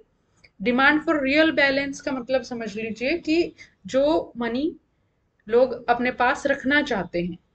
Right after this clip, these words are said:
अगर price double हो जाता है तो लोग पहले से दुगना पैसा अपने पास रखेंगे, इसलिए हम उसको कह रहे हैं real balance, क्योंकि वो adjusted है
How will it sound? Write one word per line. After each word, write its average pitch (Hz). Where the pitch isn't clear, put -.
अगर 285
price 269
double 240
हो 214
जाता 196
है 214
तो 214
लोग 233
पहले 220
से 262
दुगना 247
पैसा 220
अपने 202
पास 226
रखेंगे, 185
इसलिए 233
हम 208
उसको 214
कह 202
रहे 277
हैं 285
real 247
balance, 208
क्योंकि 226
वो 285
adjusted 214
है 262